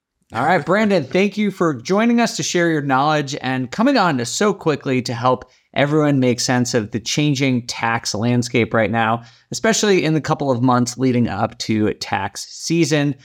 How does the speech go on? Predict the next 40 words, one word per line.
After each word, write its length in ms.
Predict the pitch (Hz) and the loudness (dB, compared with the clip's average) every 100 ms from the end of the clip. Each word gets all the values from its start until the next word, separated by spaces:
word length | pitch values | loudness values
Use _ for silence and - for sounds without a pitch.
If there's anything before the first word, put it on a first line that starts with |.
| _ | _
If 140 | 196 190 | -2 2
you 80 | 254 | 2
want 140 | 247 | 4
to 60 | 233 | 4
learn 280 | 240 214 | 4 2
more 240 | 160 180 190 | 0 2 2
about 260 | 190 180 | 2 0
Brandon 400 | - 165 175 170 | -2 -2 0 0
and 80 | 156 | 0
his 180 | 147 139 | -2 -4
firm, 300 | - 180 202 | -2 0 2
make 160 | 151 135 | 0 0
sure 180 | 165 | -2
to 80 | 139 | -2
check 280 | 135 147 135 | -2 -2 0
out 140 | 135 - | -2 -2
the 60 | |
show 240 | - 175 180 | -2 0 2
notes. 260 | 170 165 | 0 0
We 80 | 131 | 0
have 120 | 117 | 0
all 180 | - 123 | 2 2
the 100 | 120 | 2
information 520 | 117 117 110 104 107 | 0 0 -2 -2 0
there. 300 | 123 156 180 - | 0 -2 -4 -4
Hopefully, 680 | 220 262 277 226 208 233 233 | 0 0 2 4 4 2 2
we'll 180 | 208 185 | 0 0
see 220 | - 208 | 0 2
you 120 | 196 | 2
again 340 | 185 185 180 | 2 2 2
real 220 | 160 202 233 | 2 2 2
soon 340 | - 202 202 | 0 0 0
for 120 | 190 | -2
some 140 | 160 170 | -4 0
more 160 | 180 | 0
updates 420 | 147 - 151 139 | 0 0 -2 0
on 60 | 139 | -2
the 60 | 127 | -2
tax 300 | 110 - - | -2 -4 -8
code. 200 | - | -12